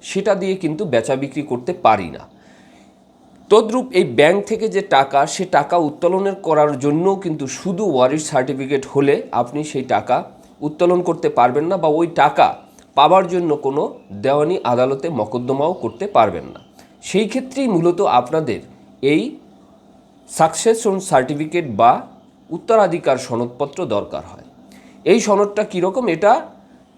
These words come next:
যেরকম ইউনিয়ন কাউন্সিল, ওয়ার্ড কাউন্সিল অথবা, আহ, সিটি কর্পোরেশন থেকে আমরা যে ওয়ারিশন সার্টিফিকেট নেই,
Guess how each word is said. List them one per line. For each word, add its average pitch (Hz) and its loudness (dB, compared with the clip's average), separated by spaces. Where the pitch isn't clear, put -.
যেরকম 180 2
ইউনিয়ন 180 2
কাউন্সিল, 165 0
ওয়ার্ড 151 4
কাউন্সিল 156 -2
অথবা, 143 2
আহ, 110 2
সিটি 170 -8
কর্পোরেশন 147 0
থেকে 196 -2
আমরা 175 4
যে 170 0
ওয়ারিশন 196 2
সার্টিফিকেট 175 0
নেই, 123 0